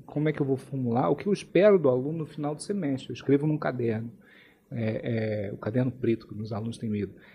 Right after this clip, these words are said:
E, e o repertório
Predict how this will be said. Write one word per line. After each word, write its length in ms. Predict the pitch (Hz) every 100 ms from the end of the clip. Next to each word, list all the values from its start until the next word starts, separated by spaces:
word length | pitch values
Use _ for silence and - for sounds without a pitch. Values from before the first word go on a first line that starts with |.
| - - -
E, 1040 | 143 147 151 156 151 147 147 139 135 131 -
e 100 | - _
o 160 | - 247
repertório 1120 | 240 202 - - - 147 170 247 262 160 110